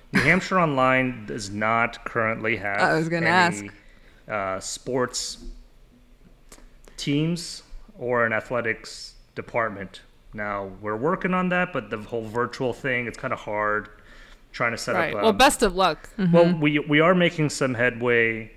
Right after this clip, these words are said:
Speaker 1: in the online poker community, since that's already virtual.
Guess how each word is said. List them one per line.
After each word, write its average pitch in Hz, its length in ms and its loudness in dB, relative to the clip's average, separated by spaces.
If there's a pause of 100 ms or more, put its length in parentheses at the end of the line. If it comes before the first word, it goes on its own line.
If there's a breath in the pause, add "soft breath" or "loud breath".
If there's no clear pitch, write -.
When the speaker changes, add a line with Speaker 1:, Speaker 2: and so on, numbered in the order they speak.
(100)
Speaker 1:
in 110 540 -4 (240)
the 107 420 -6
online 110 380 -2
poker - 380 -6
community, 156 600 -2 (220)
since - 220 -6
that's 120 200 2
already 107 180 0
virtual. 95 520 -6